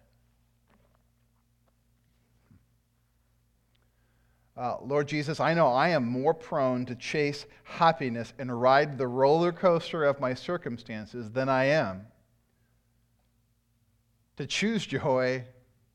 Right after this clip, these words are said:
and to have my eyes focused on joy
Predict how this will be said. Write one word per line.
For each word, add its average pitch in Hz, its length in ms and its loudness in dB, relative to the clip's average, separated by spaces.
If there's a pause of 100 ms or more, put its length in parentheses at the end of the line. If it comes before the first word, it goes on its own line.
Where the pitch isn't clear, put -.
(680)
and 156 100 -4
to 147 60 -4
have 143 160 4
my 151 80 6
eyes 151 280 6
focused 202 600 6
on 135 420 0 (380)
joy 113 640 -4